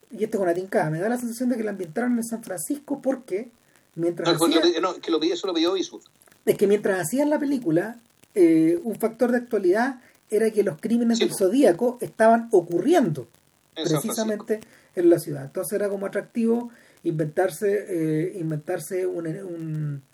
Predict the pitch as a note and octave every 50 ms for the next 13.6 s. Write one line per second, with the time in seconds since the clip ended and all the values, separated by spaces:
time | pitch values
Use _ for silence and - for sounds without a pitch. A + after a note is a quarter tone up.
0 | - - - E3+ F3+ F3 D#3 - - F3 E3 D#3+ E3+ F#3 G3+ G#3 A3 G3 G3 F3
1 | E3+ D#3+ D#3 D3+ D3+ _ _ - - _ _ _ _ _ - D#3+ D3+ D3 C#3+ C3+
2 | C3+ - E3 D#3 - F3+ F3 F3 - - E3 D#3 D#3 D#3+ E3+ F#3 F#3+ G3 F#3+ F#3
3 | F3+ E3+ E3 G3 F3 - D#3+ E3+ E3+ D#3+ D#3+ D#3+ D#3 - G#3 G#3 G#3 - F3+ D3+
4 | D#3+ F#3+ A3 A#3 A#3 A#3+ B3 B3 A#3+ - _ _ - A#3 A3+ A3+ A#3 B3 A3 A3
5 | G#3+ G#3 G#3 G3+ G3 F#3 D#3 - _ _ _ _ _ _ - G#3+ G#3 G#3 A3+ G#3
6 | G#3 G#3 A3 A3 G#3 G#3 G#3+ A3 F#3+ E3+ E3+ E3 D#3 - - G#3 G#3 G3 F3+ -
7 | - - G#3+ G#3+ G#3+ G#3+ G#3+ G#3 F#3+ F3+ F3 D#3 - F#3+ G3 G3 G3+ G3 G3 F#3+
8 | F3+ E3+ D#3+ D#3+ D#3 D#3 D3+ D#3 E3 E3 E3+ D#3+ D#3 F#3+ F#3+ F#3+ F#3 F3 E3 F3
9 | G3+ G3+ - - F3 E3+ D#3+ D#3+ D#3 D#3+ D#3+ E3 E3+ E3 - G#3+ G3+ F#3+ G#3+ A3+
10 | G3+ - - - - _ _ _ _ _ _ _ _ _ _ _ _ _ _ _
11 | _ _ _ _ _ _ - E3+ - F#3+ F3 D#3+ D#3+ D#3+ E3+ F#3+ G#3+ G#3 - A#3
12 | A#3+ A#3+ A#3+ A#3+ C4 A#3+ - G#3+ - - G3 G3+ G#3 - E3+ D#3 F#3+ F#3+ F#3 E3+
13 | D#3+ - - C#4 - D#3 - - D#3+ F3+ A#3